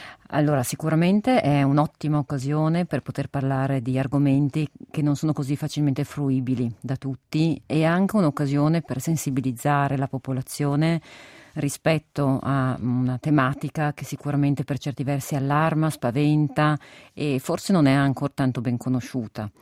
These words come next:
Nonostante, come lei ha ben segnalato, effettivamente le casistiche sono in aumento e in un, in aumento anche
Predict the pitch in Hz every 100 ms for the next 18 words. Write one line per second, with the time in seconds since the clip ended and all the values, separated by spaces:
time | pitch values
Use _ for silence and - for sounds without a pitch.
0 | - - - - 143 156 180 175 160 156
1 | 156 160 143 143 139 139 139 127 147 -
2 | 143 160 156 143 - 151 - 143 - 147
3 | 139 151 147 143 139 131 143 139 - -
4 | 131 147 139 139 156 147 143 147 131 156
5 | 160 - - 143 156 170 127 147 143 -
6 | 143 151 151 160 151 143 147 160 131 139
7 | 139 170